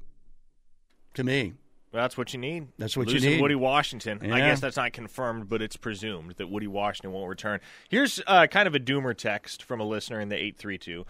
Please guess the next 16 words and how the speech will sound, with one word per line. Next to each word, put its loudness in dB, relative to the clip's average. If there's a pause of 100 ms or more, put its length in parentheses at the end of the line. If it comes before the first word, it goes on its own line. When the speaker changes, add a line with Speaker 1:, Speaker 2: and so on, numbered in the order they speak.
(200)
Speaker 2:
Mike 10
and 4
Parker, 6 (280)
based 4
on 6
the 4
below, 4 (260)
please 0
give 4
something 0
positive 6
I 8
can 2
hold 2
on 4
to -2